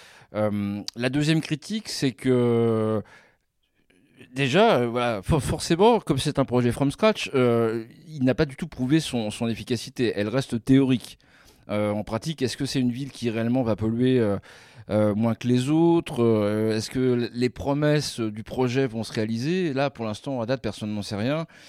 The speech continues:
vu que cette ville, euh, est actuellement, en fait, en construction. Donc, euh, voilà, on peut pas, on peut pas, euh, c'est simplement des promesses. On peut pas tabler sur le fait que oui, en effet, ça sera zéro carbone et tout. Bon, ça, c'est le deuxième point.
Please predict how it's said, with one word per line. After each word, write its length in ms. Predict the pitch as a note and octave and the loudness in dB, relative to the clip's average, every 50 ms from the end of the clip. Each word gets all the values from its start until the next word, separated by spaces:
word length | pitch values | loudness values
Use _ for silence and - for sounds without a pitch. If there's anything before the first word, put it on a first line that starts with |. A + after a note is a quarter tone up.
| - - - - C#3 - | -20 -20 -20 -20 -16 -12
vu 200 | G#2+ G#2 A2+ B2 | -10 -8 -8 -8
que 280 | A#2 - B2 A2+ A2+ G#2+ | -4 -2 0 0 0 0
cette 260 | G2 - A#2+ A2 G2+ | -2 -2 -4 -6 -6
ville, 360 | G2+ G2+ B2 C#3 C#3+ C3 B2 | -6 -8 -6 -4 -2 0 0
euh, 520 | A2+ G#2+ G#2 G2+ G2+ G2+ G2+ G2 G2+ G2+ G2 | 0 0 0 -2 -2 -2 -4 -4 -4 -4 -4
est 200 | F#2+ G#2 G#2 - | -4 -4 -4 -4
actuellement, 320 | A2 G#2 - - A#2 B2 B2 | -6 -6 -6 -4 -2 -2 -2
en 40 | A#2 | -2
fait, 160 | - - - | -4 -6 -6
en 60 | A2 | -6
construction. 540 | - - G2+ - - B2 A2 - - G3 F#3 | -8 -8 -12 -12 -10 -10 -8 -6 -4 -4 -2
Donc, 240 | D3+ B2+ A#2 - - | -2 -2 -4 -4 -4
euh, 40 | G#2 | -2
voilà, 180 | G#2 A2+ G#2 | -2 0 -2
on 60 | F#2 F2+ | -2 -4
peut 100 | - D3+ | -4 -2
pas, 160 | - D3 B2+ | -2 -2 -2
on 60 | A#2 | -2
peut 100 | G#2 A#2+ | -4 -2
pas, 300 | - D3 D#3 D#3+ D3+ B2+ | 0 2 4 4 4 4
euh, 60 | A2 F#2 - - - - - - _ _ _ - | 2 0 -2 -8 -18 -20 -20 -20 _ _ _ -10
c'est 180 | - - B2+ | -8 -6 -4
simplement 280 | B2 C#3+ B2 C#3 D3+ D#3 | -4 -4 -4 -2 -2 -2
des 100 | D3 C3+ | -4 -2
promesses. 300 | - D3 B2+ A#2+ G2 - | -2 0 0 0 0 -4
On 60 | G2+ | -8
peut 100 | F2+ F#2+ | -12 -8
pas 280 | F2 - B2+ B2 A2+ G#2 | -2 0 0 2 0 0
tabler 340 | F#2+ - A2+ A2 A#2 C#3+ D3 | -2 -4 -4 -2 -2 -2 -2
sur 200 | C#3 - B2 A2+ | -2 -2 -4 -4
le 60 | G#2 | -4
fait 200 | - - C#3 - | -2 -4 -4 -4
que 80 | - A#2+ | -6 -8
oui, 260 | A2+ A2+ B2+ C#3+ C#3 | -6 -4 -2 -2 0
en 120 | B2+ A2+ | 0 0
effet, 480 | A2 G#2 - - A#2+ B2 B2 B2+ B2 G2+ | -2 -2 -2 -2 -2 0 0 0 -2 -4
ça 100 | - G2 | -6 -10
sera 220 | F2 - - A2 | -10 -8 -6 -6
zéro 240 | G2+ G#2 G#2+ G#2 G2 | -4 -4 -4 -4 -4
carbone 400 | F#2+ - F#2+ F#2+ G#2+ A#2 A2+ G#2+ | -6 -8 -8 -6 -4 -4 -4 -4
et 80 | G2 - | -6 -8
tout. 120 | - D2+ C2+ | -12 -16 -16
Bon, 160 | F2 D#2 D2+ - _ _ | -16 -16 -18 -20 _ _
ça, 100 | - G2+ | -12 -12
c'est 140 | G2 - A2+ | -10 -8 -8
le 80 | A2 G#2 | -8 -4
deuxième 360 | G#2+ A#2 A2 G#2 A2+ A2+ A2+ | -4 -2 -2 0 -2 -2 -2
point. 280 | - D3 D#3 F3 F3+ | -2 -2 -2 -2 -2